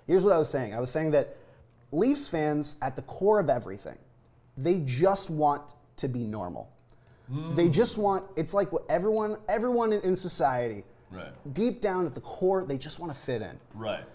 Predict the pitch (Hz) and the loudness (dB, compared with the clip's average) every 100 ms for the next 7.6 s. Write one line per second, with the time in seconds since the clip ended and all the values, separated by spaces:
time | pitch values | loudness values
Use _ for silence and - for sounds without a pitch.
0 | - - 151 170 170 190 151 143 208 262 | -20 -12 -4 -2 2 2 4 2 0 0
1 | 214 196 185 - 123 104 95 - 143 196 | -2 -2 -2 -4 -8 -8 -14 -6 0 0
2 | 196 165 156 160 160 131 - 135 151 151 | 0 -2 -2 -2 -2 -4 -4 -4 -2 0
3 | 135 127 127 135 131 127 123 - - _ | 0 0 0 0 0 0 -4 -12 -20 _
4 | - 139 131 135 127 90 95 113 147 165 | -10 -8 0 0 2 -2 -10 2 4 6
5 | 160 - 139 147 143 123 110 127 147 190 | 4 0 2 4 4 2 -2 2 2 2
6 | 214 196 185 160 156 - - 143 - - | -2 -2 2 4 4 0 -2 -2 -2 -8
7 | 139 139 - 123 82 | -6 -6 -6 -8 -8